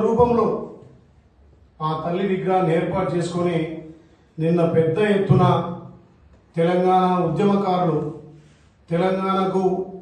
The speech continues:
త్యాగాలు చేసిన వారి పేర్లను కూడా ఉచ్చరించుకొని నిన్న మా గౌరవ ముఖ్యమంత్రి రేవంత్ రెడ్డి గారు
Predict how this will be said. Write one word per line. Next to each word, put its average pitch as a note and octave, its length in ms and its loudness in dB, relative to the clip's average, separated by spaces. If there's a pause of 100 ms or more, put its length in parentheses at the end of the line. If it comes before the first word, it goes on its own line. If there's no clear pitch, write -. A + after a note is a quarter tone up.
(960)
త్యాగాలు G#3 500 4
చేసిన G3+ 320 2
వారి F#3 260 4 (2000)
పేర్లను G3+ 480 2
కూడా F#3+ 180 4 (840)
ఉచ్చరించుకొని G#3 800 0 (1000)
నిన్న F3 240 0
మా E3+ 180 2
గౌరవ E3 320 4
ముఖ్యమంత్రి F3+ 960 0 (460)
రేవంత్ F#3+ 380 0
రెడ్డి F3+ 220 -2
గారు E3+ 420 0